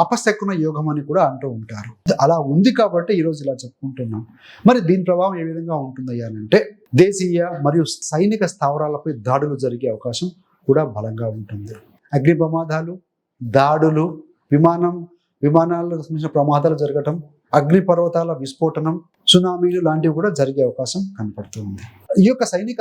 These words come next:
అధికారులు, క్రీడాకారుల మీద, రాజకీయ నాయకుల మీద ముఖ్యంగా దాడులు జరిగే అవకాశం ఉంటుంది కాబట్టి so have to be very, very careful. మరి వృశ్చిక రాశి వారికి ఏ విధంగా ఉంటుంది ఈ యొక్క కుజ కేతుల సంయోగం వల్ల, ఈ యొక్క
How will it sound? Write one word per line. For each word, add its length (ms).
అధికారులు, 560
క్రీడాకారుల 640
మీద, 140
రాజకీయ 520
నాయకుల 360
మీద 180
ముఖ్యంగా 420
దాడులు 380
జరిగే 240
అవకాశం 320
ఉంటుంది 280
కాబట్టి 280
so 80
have 180
to 100
be 80
very, 220
very 180
careful. 340
మరి 200
వృశ్చిక 380
రాశి 260
వారికి 240
ఏ 100
విధంగా 260
ఉంటుంది 320
ఈ 60
యొక్క 140
కుజ 160
కేతుల 260
సంయోగం 480
వల్ల, 260
ఈ 60
యొక్క 120